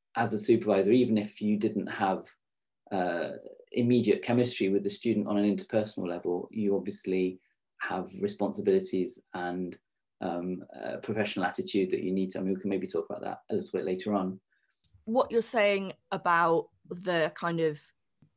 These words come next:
Speaker 2: the interpersonal, but also, you know,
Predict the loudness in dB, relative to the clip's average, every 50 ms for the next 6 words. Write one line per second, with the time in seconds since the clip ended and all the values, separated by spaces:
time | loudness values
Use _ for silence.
0 | _ _ -14 -6 -2 0 0 2 0 0 0 2 2 2 2 0 -4 -6 -2 0
1 | 0 0 -2 -4 -4 -2 -2 0 0 0 2 4 2 2 2 2 2 4 4 2
2 | 0 -2 _ _ _ _ _ _ _ _ _ _ _ _ _ _ _ _ _ _
3 | _ 2 2 4 6 4 4